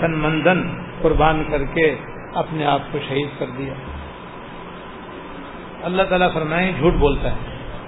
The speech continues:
تم جھوٹے ہو، یہ تم نے کام ہمارے واسطے نہیں کیے تھے، میں اس لیے کیے تھے تاکہ لوگ تم کو حاتم تائی کہیں، غازی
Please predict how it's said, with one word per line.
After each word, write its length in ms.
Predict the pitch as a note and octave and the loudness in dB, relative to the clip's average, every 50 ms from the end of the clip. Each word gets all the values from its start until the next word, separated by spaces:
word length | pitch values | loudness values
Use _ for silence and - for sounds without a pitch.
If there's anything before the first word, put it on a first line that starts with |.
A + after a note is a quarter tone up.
| - - - - - - - - - - - - - | -12 -14 -14 -14 -14 -14 -14 -14 -14 -14 -14 -8 -2
تم 120 | - E3+ F3 - - | 0 0 2 2 0
جھوٹے 340 | A#2 B2 E3 - - F3+ D3+ B2 | 2 2 2 4 6 6 6 6
ہو، 120 | A#2+ C3 - - - - - - - - - - - - - - - - - - - - - - - | 4 0 -4 -4 -8 -10 -12 -12 -12 -12 -14 -14 -14 -14 -14 -14 -14 -14 -14 -14 -14 -14 -14 -12 -2
یہ 140 | - E3 E3+ F3 E3+ | 2 2 2 4 2
تم 140 | F#3 F#3 F#3+ | 0 0 2
نے 140 | G3 G3 F#3 F#3+ | 2 2 2 2
کام 260 | - D3+ E3 F#3 F#3+ E3 | 4 4 4 4 4 2
ہمارے 420 | C3 C#3 C#3+ D3 D3+ D#3 E3 G3+ G3 | 0 0 2 2 4 4 6 6 6
واسطے 340 | E3 D#3 D3+ D3 - D#3+ D3 | 6 6 6 4 0 -4 -4
نہیں 200 | C#3 C#3+ F#3 C3+ - - | -2 -2 -2 -2 -2 -2
کیے 140 | D3 C#3 C#3 - | -2 -2 -2 -2
تھے، 120 | D#3+ F3+ F#3 | -2 -2 -2
میں 160 | F3+ D#3+ D3+ E3 | 0 0 0 0
اس 180 | E3+ D3+ C#3+ - - | 0 -2 -2 -2 2
لیے 140 | E3+ G3 F#3+ | 2 4 4
کیے 180 | F3 E3 D#3 D3+ | 4 2 0 0
تھے 120 | E3+ F#3+ F3+ | 0 0 0
تاکہ 320 | - E3+ E3+ E3+ E3+ G3 F#3 F3 | 0 2 0 2 0 -2 0 2
لوگ 140 | G3+ G#3 G3 - - | 0 0 0 -2 -4
تم 200 | - G3+ G3+ F#3+ | -4 -2 -2 -2
کو 180 | - G#3 G3+ G3 F2+ - - - - - - - - - | 0 0 0 -2 -2 -6 -10 -12 -12 -14 -12 -10 2 4
حاتم 300 | F#3 F#3+ - - G3 F#3 F3+ F3+ | 4 4 4 2 0 -2 0 2
تائی 200 | E3+ E3+ F#3+ G3 G3 | 4 4 4 4 2
کہیں، 260 | G3+ F3 E3+ F3 F#3 F3 - - - - - - - - - - - - - - - - - - - - - - - - - - - - C#3 A#2 | 0 0 0 -2 -2 -6 -8 -10 -12 -12 -12 -12 -12 -12 -12 -12 -12 -12 -14 -14 -14 -14 -14 -14 -14 -14 -14 -14 -14 -14 -14 -12 -12 -10 -2 4
غازی 400 | B2+ D#3 E3+ D#3+ E3 F#3 G3+ | 6 8 8 8 6 2 0